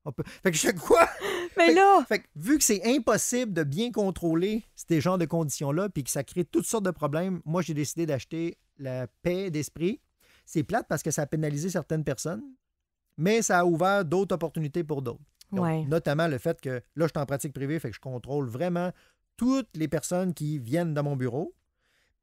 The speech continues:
Speaker 1: Mais en même temps, ça m'a ouvert de la liberté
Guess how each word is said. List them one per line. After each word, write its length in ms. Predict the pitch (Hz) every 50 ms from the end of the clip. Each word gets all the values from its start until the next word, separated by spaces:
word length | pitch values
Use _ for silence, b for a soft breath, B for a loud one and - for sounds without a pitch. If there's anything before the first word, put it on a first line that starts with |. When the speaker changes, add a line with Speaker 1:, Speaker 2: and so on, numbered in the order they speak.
| _ _ _
Speaker 1:
Mais 180 | - 185 233 269
en 80 | 254 208
même 200 | 185 185 180 -
temps, 120 | 262 311
ça 140 | - 254 175
m'a 160 | 156 160 175 - -
ouvert 640 | - 214 220 170 180 214 233 254 254 247 226 196 170
de 60 | 143 156
la 100 | 151 147
liberté 680 | 151 165 208 190 196 175 - _ _ 196 226 311 403